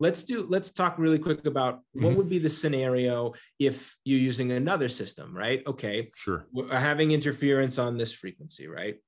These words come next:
Speaker 2: Mm-hmm.
Speaker 1: Okay. We do a scan, right? Now, if we're lucky,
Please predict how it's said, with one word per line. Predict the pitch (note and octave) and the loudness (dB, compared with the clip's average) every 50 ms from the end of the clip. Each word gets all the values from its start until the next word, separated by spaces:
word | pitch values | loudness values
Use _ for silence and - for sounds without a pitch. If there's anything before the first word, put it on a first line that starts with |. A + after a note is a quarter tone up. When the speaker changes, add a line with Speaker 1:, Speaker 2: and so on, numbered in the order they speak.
| _ - | _ -2
Speaker 2:
Mm-hmm. | G#2 F#2+ | 0 2
Speaker 1:
Okay. | G2 G2+ F#2 E2+ - - - _ _ _ _ - | 2 2 0 -2 -6 -14 -20 _ _ _ _ -6
We | B2 B2 | -6 -2
do | A#2+ C#3+ D3 D3+ | 2 4 4 4
a | C#3+ | 4
scan, | D3 - - - - A#2+ G2+ F#2 E2+ D2+ C#2+ - _ _ _ _ _ _ | 2 0 -4 -4 -4 -6 -6 -6 -8 -14 -18 -20 _ _ _ _ _ _
right? | G2+ A2 A#2 B2 C3+ C#3 C#3 - - - _ _ - | -8 -4 -2 0 0 -2 -2 -8 -20 -20 _ _ -4
Now, | A#2+ B2+ B2+ B2+ C3 C3 C3 B2+ C3 - _ _ _ _ _ _ _ - | -2 0 2 2 2 2 2 0 -2 -8 _ _ _ _ _ _ _ -6
if | B2+ A#2 - - | -6 -6 -4 -2
we're | B2+ | 0
lucky, | B2 C3 E3 F#3+ F#3 - C3+ B2+ D3 F#3+ G3+ - - | 2 2 2 2 2 0 0 0 0 0 -2 -6 -12